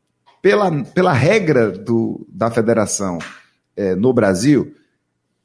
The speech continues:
a proporcionalidade da decisão, ela é equivalente aos votos que a legenda teve nas últimas eleições municipais.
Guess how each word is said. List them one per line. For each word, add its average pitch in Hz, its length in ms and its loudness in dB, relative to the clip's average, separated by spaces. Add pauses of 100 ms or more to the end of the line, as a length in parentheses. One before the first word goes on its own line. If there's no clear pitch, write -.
a 139 80 -4
proporcionalidade 160 1400 0
da 123 140 0
decisão, 120 800 -2
ela 143 340 0
é 147 360 0
equivalente 151 720 -2
aos 127 180 -4
votos 165 500 -2
que 147 160 -8 (160)
a - 80 -4
legenda 143 440 -2
teve 151 360 -4
nas 135 200 -6
últimas 160 280 -4
eleições 139 320 -6
municipais. 139 800 -6